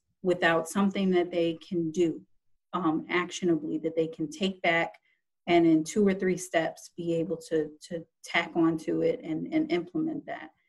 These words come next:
And so I wanted to bring that same thing that I've been doing in blogging into the podcasting space. So with Leading in Color, I do an episode every two weeks. Um,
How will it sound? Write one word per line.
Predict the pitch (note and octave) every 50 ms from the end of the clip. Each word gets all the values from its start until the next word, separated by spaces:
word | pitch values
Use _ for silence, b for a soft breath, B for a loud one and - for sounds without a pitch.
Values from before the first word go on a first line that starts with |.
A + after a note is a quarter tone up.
| _ _ _ _ _ _ -
And | F3 E3 E3 E3
so | - - F3+ E3 D#3
I | D#3+ E3+
wanted | E3 D#3+ E3+ E3+ E3 E3+ E3 E3
to | - E3
bring | D#3 D#3+ E3 E3 E3+ E3+ E3
that | E3 D#3 D#3 D#3 -
same | - - F3 E3+ E3 E3 D#3+ -
thing | - F3 E3+ E3 D#3+ D3+ D#3 D#3+ E3 D#3+
that | D#3+ D#3 D#3+
I've | D#3+ D#3+ D#3+
been | E3 D#3 D#3 D#3
doing | D#3 D#3+ D#3+ D#3+ D#3 D#3
in | D#3 D3+ D3+
blogging | D#3 D#3+ D#3+ D#3+ D#3+ D#3+ E3 D#3 D#3 D#3+
into | D#3 D#3 D#3 - E3
the | D#3+ D#3 - -
podcasting | D#3 E3 F#3+ - - D#3+ D#3 D#3 - - - D#3 D#3
space. | - - - - - G#3+ G3+ - _ _ _ _ _ _ _ _ _ _ _
So | - - A#3 G#3 G3+
with | F#3+ G3 G3
Leading | G3 G#3 G#3+ A3+ A#3 A3+ A3
in | G#3+ G#3
Color, | - - G3+ G3 G3 G#3 G#3
I | G3+ F#3+
do | - F#3 F#3 F#3
an | F3+ -
episode | F#3 F#3+ - - - G3+ F#3 F3+
every | F3+ F3 F3 F#3 F#3
two | F#3 - - G#3
weeks. | F#3 F3+ F3+ F#3+ G#3+ A3+ - _ - - - - - _ _ -
Um, | F3 E3+ E3+ E3 E3 E3 E3 E3 E3+